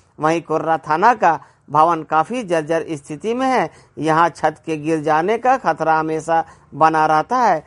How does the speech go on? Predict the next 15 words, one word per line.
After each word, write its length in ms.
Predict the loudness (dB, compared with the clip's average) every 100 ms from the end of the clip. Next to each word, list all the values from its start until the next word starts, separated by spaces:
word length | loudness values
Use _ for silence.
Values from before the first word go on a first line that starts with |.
| _ _ -4
फिर 160 | -2
भी 140 | 0 0
अपनी 360 | 0 -2 -6
जान 320 | 0 0 2 0
जोखिम 360 | -2 -2 -4
में 220 | -2 -2
डालकर 380 | 2 2 2 -4
पुलिसकर्मी 680 | -4 -6 -6 -4 -4 -4 -4
अपने 340 | -4 -4 -6 -4
दायित्वों 480 | 0 -2 -2 -2 0
का 240 | 2 2 0 -14 _ _
निर्वहन 540 | -2 0 0 0 -2
कर 180 | -2 -2
रहे 240 | 0 0 0
हैं। 280 | -2 -4